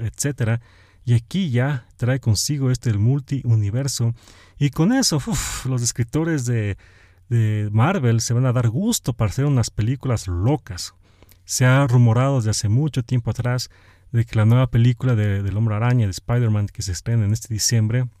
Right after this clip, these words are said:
va a contar con la participación de los otros dos, eh, Spider-Man, ¿no? De las anteriores películas. Y muchos dicen, "¿Y cómo va a ser posible?". Pues con esto, con Loki, ya se puede uno darse cuenta que los multiversos va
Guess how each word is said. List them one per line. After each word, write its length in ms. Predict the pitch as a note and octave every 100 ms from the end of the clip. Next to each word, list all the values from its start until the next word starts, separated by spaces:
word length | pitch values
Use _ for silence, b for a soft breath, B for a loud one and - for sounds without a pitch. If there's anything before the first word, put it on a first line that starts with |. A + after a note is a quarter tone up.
| _ _ _ _ _ _ -
va 160 | D3+ A2+
a 40 |
contar 320 | A#2+ A#2 B2+
con 80 | B2
la 80 | A2+
participación 680 | A2+ A2 G#2 - - - B2+
de 100 | G#2+
los 80 |
otros 400 | G2 A2+ A#2+ A2 b b b b b
dos, 540 | - A2+ C3+ C3 C3 A#2+
eh, 220 | A2 G#2
Spider-Man, 600 | A2 - G3 D3+ G#2 F2+
¿no? 220 | F2 A#2 b b b b -
De 120 | A2
las 120 | G2+
anteriores 280 | F#2+ F#2 A2+
películas. 640 | - A2+ D3 - A2 C3 - b b b -
Y 380 | B2 A2+ G#2+ G#2+
muchos 260 | C3 C3
dicen, 140 | C3 A#2
"¿Y 60 |
cómo 240 | - F#3 -
va 80 |
a 20 | B2
ser 140 | D#3
posible?". 400 | C3 F#3 F#3+ D3 - -
Pues 160 | G#2+
con 180 | - A2
esto, 260 | C#3+ - G#2+
con 240 | G2+ G2
Loki, 440 | E3+ G#3 - A#2+ A#2+ _ _ -
ya 200 | G#2+ B2
se 120 | B2
puede 200 | - A#2
uno 160 | B2 A#2
darse 240 | A#2 A#2
cuenta 260 | - A#2 A#2+
que 140 | G#2+
los 100 | F#2+
multiversos 720 | A#2+ C3 C#3 A#2 A2+ - A#2
va 240 | A2 A#2+